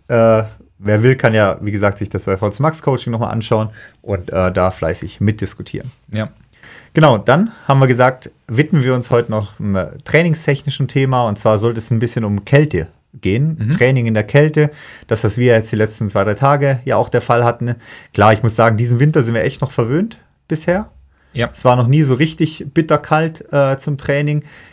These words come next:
Speaker 1: Ich bin am, äh, Samstag, nee, am Sonntag mal fünfundzwanzig Kilometer hier von, äh, Pfronten nach Hause gelaufen, was fünfundzwanzig Kilometer sind, mit gefühlt Eisgegenwind und dauerhaft Schnee im Dunkeln. Es war, ich sag mal, eine Grenzerfahrung, auch wenn's wirklich noch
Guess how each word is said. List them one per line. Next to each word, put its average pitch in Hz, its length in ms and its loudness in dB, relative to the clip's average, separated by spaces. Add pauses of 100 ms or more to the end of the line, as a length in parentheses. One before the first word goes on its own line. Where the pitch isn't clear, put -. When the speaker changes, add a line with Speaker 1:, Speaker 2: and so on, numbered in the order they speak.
Speaker 1:
Ich - 100 -20
bin 113 220 0
am, 107 240 0
äh, 101 260 2
Samstag, 123 800 0
nee, 123 160 0
am 104 80 0
Sonntag 127 580 0
mal 107 180 0
fünfundzwanzig 117 540 -2
Kilometer 120 480 0
hier 107 220 0
von, 101 400 -2
äh, 95 320 -2
Pfronten 131 560 -4
nach 101 180 -4
Hause 139 240 0
gelaufen, 123 420 0
was 110 160 -4
fünfundzwanzig 120 560 -4
Kilometer 120 400 -2
sind, 120 340 -4 (360)
mit 104 200 -4
gefühlt 113 440 -2 (220)
Eisgegenwind 127 840 0
und 104 240 -6
dauerhaft 113 400 0
Schnee 143 300 0
im 135 120 -2
Dunkeln. 143 480 0 (380)
Es - 80 -20
war, 110 300 0 (400)
ich 131 100 -10
sag 139 140 0
mal, 139 60 4
eine 113 100 0
Grenzerfahrung, 165 800 -2
auch 107 120 -6
wenn's 110 200 -4
wirklich 123 260 -6
noch 110 280 -6